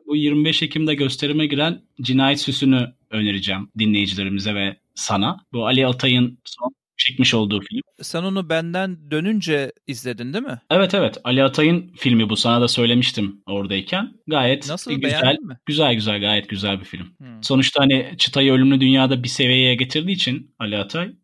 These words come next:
Speaker 1: hani ekibi de çok
Speaker 2: Evet.
Speaker 1: iyi. Yani Uğur Yücel, Feyyaz Yiğit, Binnur Kaya, Cengiz Bozkurt. Gayet güzel bir ekip de var. Keyifli
Speaker 2: Hı hı.
Speaker 1: ve sen de yakın zamanda izlersin diye düşünüyorum Netflix üzerinden ya da diğer platformlarda.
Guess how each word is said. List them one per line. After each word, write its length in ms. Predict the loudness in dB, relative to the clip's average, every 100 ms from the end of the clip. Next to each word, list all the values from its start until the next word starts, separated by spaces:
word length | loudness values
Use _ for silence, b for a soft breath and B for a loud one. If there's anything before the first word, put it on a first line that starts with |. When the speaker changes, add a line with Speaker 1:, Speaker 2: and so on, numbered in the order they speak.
| _
Speaker 1:
hani 160 | -4 -2
ekibi 340 | 0 0 2
de 80 | 2
çok 180 | 0 -4
Speaker 2:
Evet. 80 | -2
Speaker 1:
iyi. 40 |
Yani 180 | 0 0
Uğur 220 | -2 -2 0
Yücel, 320 | 2 2 0
Feyyaz 480 | 0 0 0 0 0
Yiğit, 420 | -2 -2 -8 -6
Binnur 360 | -2 -2 -2 -4
Kaya, 380 | -4 -2 -2 0
Cengiz 380 | 0 0 -2
Bozkurt. 520 | -4 -4 -4 -6 -6 -10 -4
Gayet 240 | -2 -2
güzel 260 | -2 0 0
bir 60 |
ekip 260 | -2 -6 -8
de 40 |
var. 260 | -6 -6 -10 _
Keyifli 600 | 2 2 2 2 2 0
Speaker 2:
Hı 40 |
hı. 380 | -10 -18 -12 -4
Speaker 1:
ve 300 | 0 0 0 -6 _
sen 260 | 0 4
de 40 | 6
yakın 200 | 4 4
zamanda 400 | 4 4 6 4
izlersin 460 | 4 4 2 0
diye 120 | -2 -2
düşünüyorum 540 | -4 -4 -4 -6 -10 _ _ -6
Netflix 480 | -6 -6 -10 -8 -8
üzerinden 520 | -8 -6 -6 -6 -10 _
ya 100 | -8
da 120 | -6 -4
diğer 220 | -6 -6
platformlarda. 720 | -10 -10 -8 -6 -8 -8 -12